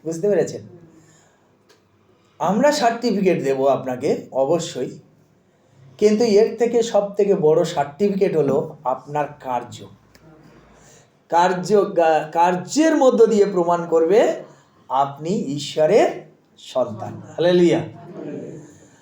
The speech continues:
আমি একটু আগে বলছিলাম যে আমি যখন বাপ্তিস্ম নিয়েছি, তা আমি বাপ্তিস্ম নিয়ে বাপ্তিস্ম সার্টিফিকেটটাকে আমাকে কাজে লাগাতে হবে।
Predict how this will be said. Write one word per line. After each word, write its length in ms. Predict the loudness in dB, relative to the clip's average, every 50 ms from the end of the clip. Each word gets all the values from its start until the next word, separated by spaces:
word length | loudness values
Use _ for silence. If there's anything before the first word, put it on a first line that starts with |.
| _ _ _ _ _ _ _ _ _ _ _ _ _ _
আমি 220 | 0 2 4 4 4
একটু 340 | 4 4 2 2 2 4
আগে 160 | 4 4 4 4
বলছিলাম 760 | 4 4 4 4 2 2 2 2 0 0 -4 -10 -14 -6 0
যে 140 | 2 2 2
আমি 240 | 2 2 0 2
যখন 360 | 2 2 2 2 2 0 0 2
বাপ্তিস্ম 680 | 2 2 0 -2 -4 -6 -6 -6 -6 -2 0 2 2
নিয়েছি, 720 | 4 4 4 4 4 2 0 0 0 0 -2 -2 -6 -12 -18 -20 -20 _ _ _ _ _ _ _ _
তা 100 | -2 0
আমি 180 | 2 2 2 2
বাপ্তিস্ম 600 | 4 2 2 2 0 -4 -10 -8 -6 -2 0 0
নিয়ে 220 | 2 2 2 2
বাপ্তিস্ম 580 | 2 2 2 2 0 -2 -6 -6 -4 -2 -2 -2
সার্টিফিকেটটাকে 1040 | -2 -2 -4 -4 -6 -6 -8 -6 -4 -2 0 0 0 0 0 0 0 0 2 2 0
আমাকে 340 | 0 0 -2 -2 -2 -4 -4
কাজে 300 | -2 0 0 0 2 2
লাগাতে 340 | 2 2 2 0 0 -2 -4
হবে। 200 | -6 -6 -8